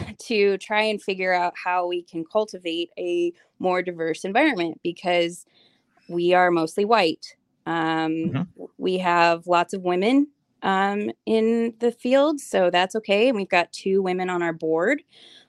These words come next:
Speaker 1: but, um, all, we've hired probably a dozen or so,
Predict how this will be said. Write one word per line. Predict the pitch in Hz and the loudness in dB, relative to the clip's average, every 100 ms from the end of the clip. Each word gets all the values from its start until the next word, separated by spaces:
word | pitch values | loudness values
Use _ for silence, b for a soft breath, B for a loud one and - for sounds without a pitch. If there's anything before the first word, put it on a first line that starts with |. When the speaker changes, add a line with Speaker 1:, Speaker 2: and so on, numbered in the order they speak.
| - | -10
Speaker 1:
but, | 185 202 190 185 - - - - _ _ _ | 4 8 8 8 4 -8 -16 -18 _ _ _
um, | 185 185 185 175 175 175 175 175 - | -2 0 0 2 2 2 0 -2 2
all, | 202 226 226 | 6 6 6
we've | 220 208 196 | 0 -2 -6
hired | - - 233 254 254 233 | -14 -4 0 0 0 -2
probably | - 214 214 208 208 202 | -2 -2 0 -2 -2 -2
a | 185 | -4
dozen | 175 175 190 220 | -4 -4 -4 -4
or | 240 247 | -4 -6
so, | - 262 262 269 269 285 | -6 -4 -2 -2 -2 -8